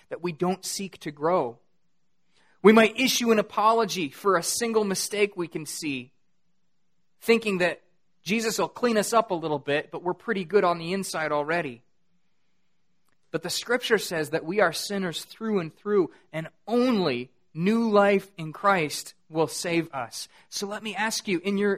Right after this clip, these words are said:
in your relationship with God, do you seek the, the Word of God with humility so that you can learn to obey it?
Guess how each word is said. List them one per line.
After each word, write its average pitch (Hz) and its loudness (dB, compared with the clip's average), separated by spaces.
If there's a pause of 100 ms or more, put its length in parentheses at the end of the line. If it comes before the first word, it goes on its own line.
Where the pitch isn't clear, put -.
in 190 -6
your 208 2
relationship 190 -2
with 147 -14
God, 170 -2 (580)
do 240 -2
you 196 -4
seek - -6
the, 185 -14 (240)
the 170 -6
Word 202 2
of 170 -2
God 165 -2 (200)
with 190 0
humility 185 -6 (400)
so - 0
that 175 -4
you 202 -4
can 170 -6
learn 190 -4
to 180 -12
obey 147 -6
it? 214 -4